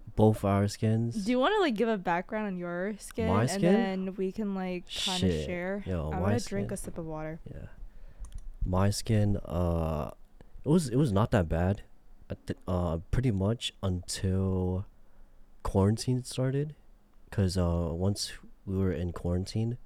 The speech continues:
Speaker 1: I started eating, like, shit, like, the shit junk snacks and all that, like, a good amount. And then my skin just went so fucking bad. Like, like,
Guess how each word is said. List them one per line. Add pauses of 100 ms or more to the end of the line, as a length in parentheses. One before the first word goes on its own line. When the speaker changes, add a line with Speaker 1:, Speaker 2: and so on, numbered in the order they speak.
(380)
Speaker 1:
I
started
eating,
like,
shit,
like,
the (680)
shit
junk
snacks
and
all
that, (1120)
like, (140)
a
good
amount. (380)
And
then
my
skin
just
went (160)
so
fucking
bad.
Like, (2000)
like,